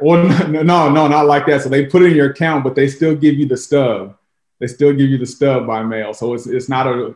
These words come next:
official check at that point, but you can still see the numbers and all that. And, you know, so our big thing was, you know, and, and there'd be a lot of jokes in the locker room, but guys would pull out their stubs and you kind of see what they're making on a bi-weekly basis. And then you see what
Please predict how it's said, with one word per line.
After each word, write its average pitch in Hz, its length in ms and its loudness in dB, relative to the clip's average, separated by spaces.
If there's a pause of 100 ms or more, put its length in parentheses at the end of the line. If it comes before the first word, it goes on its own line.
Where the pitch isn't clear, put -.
official 135 380 -4
check 123 260 -4
at 117 100 -12
that 123 280 -4
point, 117 280 -12 (300)
but 143 240 0
you 143 80 -4
can 135 80 -2
still 135 240 -2
see 139 140 0
the 127 120 -2
numbers 127 480 -4
and 120 180 -10
all 117 200 -6
that. 117 220 -6
And, 113 200 -10
you 127 100 -14
know, 117 120 -10
so 117 100 -14
our 127 220 -4
big 120 220 -6
thing 120 280 -8
was, 113 500 -8 (180)
you 113 40 -16
know, 117 140 -8
and, 113 160 -6
and 123 120 -10
there'd 123 220 -6
be 123 60 -2
a 117 60 -4
lot 117 160 -4
of 110 120 -8 (140)
jokes 113 280 -8
in 113 40 -14
the 107 60 -10
locker 113 320 -8
room, 113 120 -10
but 107 120 -14
guys 117 260 -8
would 110 180 -14
pull 120 120 -8
out 110 140 -8
their 113 140 -8
stubs 117 640 -8
and 107 240 -16 (240)
you 117 200 -12
kind 120 180 -6
of 113 80 -8
see 127 160 -6
what 120 140 -4
they're 110 100 -8
making 117 600 -6 (180)
on 117 140 -8
a 113 40 -6
bi-weekly 117 760 -6
basis. 113 640 -8
And 110 100 -12
then 120 140 -6
you 117 80 -6
see 117 240 -8
what 113 340 -8